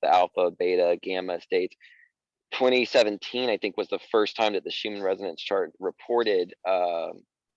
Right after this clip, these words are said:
I mean, and of course it could have happened, you know, other times, but in just when we've been following the Schumann resonance, they noticed, uh, a p-, a peak in the amplitude to, I think it was over thirty-six hertz, or, no, sorry, not thirty-six, but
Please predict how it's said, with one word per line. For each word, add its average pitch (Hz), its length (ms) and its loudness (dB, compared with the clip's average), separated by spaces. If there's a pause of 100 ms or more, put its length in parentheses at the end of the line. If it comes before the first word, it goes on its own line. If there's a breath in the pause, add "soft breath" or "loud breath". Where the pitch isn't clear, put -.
(180)
I 101 40 -4
mean, 98 140 -2
and 90 100 0
of - 80 -4
course 101 180 -2
it - 80 -12
could 104 100 0
have 95 80 0
happened, 90 380 -4
you 92 80 -8
know, 85 100 -4
other 92 160 2
times, 90 240 -4
but 90 120 0
in 92 160 -6
just 98 180 -4 (140)
when 98 340 -4
we've 95 140 -4
been 87 260 -6 (160)
following 113 380 6
the 87 80 -4
Schumann 92 240 -4
resonance, 87 420 -4 (480 loud breath)
they 104 180 6
noticed, 95 400 6
uh, 82 440 4 (160)
a 95 80 2
p-, 101 280 -12
a 92 120 2
peak 120 340 -6
in 95 120 0
the 87 160 -2
amplitude 87 640 -2 (360)
to, 90 440 0
I 87 40 2
think 92 180 -2
it 95 60 0
was 92 120 -2
over 90 200 2
thirty-six 92 580 -4
hertz, - 460 -2
or, 98 160 2
no, 95 100 -2
sorry, 92 200 -2
not 92 140 -6
thirty-six, 85 380 -6
but 87 120 -4